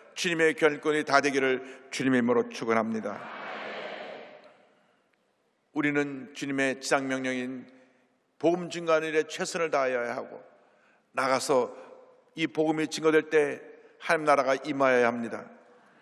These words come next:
그리고 이 귀한 사역을 셋째로 담대하게 거침없이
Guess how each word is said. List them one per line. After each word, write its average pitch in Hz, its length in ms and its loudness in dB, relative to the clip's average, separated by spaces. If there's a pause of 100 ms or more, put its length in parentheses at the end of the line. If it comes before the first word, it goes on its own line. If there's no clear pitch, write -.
(140)
그리고 143 600 4
이 214 220 4
귀한 196 200 4
사역을 190 380 0 (160)
셋째로 196 500 2 (520)
담대하게 254 1160 6 (540)
거침없이 208 1120 4